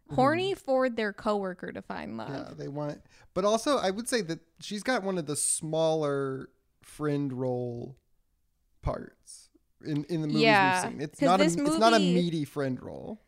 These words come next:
Speaker 2: This movie does have a, it has more characters than some of these do.
Speaker 1: Yeah.
Speaker 2: So there's also a weird part of the movie where Lindsay is, like,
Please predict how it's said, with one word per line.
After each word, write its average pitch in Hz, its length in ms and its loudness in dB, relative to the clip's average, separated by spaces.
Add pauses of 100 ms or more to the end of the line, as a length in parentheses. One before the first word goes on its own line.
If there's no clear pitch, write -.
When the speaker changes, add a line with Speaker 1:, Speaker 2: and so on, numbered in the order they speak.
(240)
Speaker 2:
This 262 240 -2
movie 294 500 -2
does 220 340 2
have 214 260 -2
a, 185 500 -2 (1080)
it 214 200 -6
has 262 340 2
more 254 260 0
characters 240 720 -4
than 269 200 -6
some 269 180 -6
of 277 140 -10
these 285 240 -8
do. 294 440 -6
Speaker 1:
Yeah. 120 200 -4 (180)
Speaker 2:
So - 160 -2
there's 254 220 0 (100)
also 320 300 4
a 427 120 6
weird 240 520 -2
part 220 340 -2
of 208 160 -4
the 208 80 -2
movie 196 600 -4
where 180 640 -4 (400)
Lindsay 254 680 -2
is, 262 240 -2
like, 208 380 -2